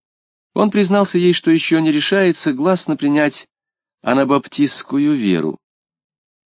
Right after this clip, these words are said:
но втайне отверг никчемную пышность богослужений, суетные обряды и лживые таинства. По его словам,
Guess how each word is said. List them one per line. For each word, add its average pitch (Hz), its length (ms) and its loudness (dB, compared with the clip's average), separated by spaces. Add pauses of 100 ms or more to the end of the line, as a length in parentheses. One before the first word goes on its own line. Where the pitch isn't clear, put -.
но 87 220 -2
втайне 143 640 -2
отверг 127 680 -2 (480)
никчемную 123 720 2
пышность 107 560 -2
богослужений, 95 680 -2 (720)
суетные 98 560 2
обряды 98 460 0
и 87 40 0
лживые 82 380 -2
таинства. 110 600 -6 (1400)
По 151 80 -4
его 170 280 6
словам, 151 560 0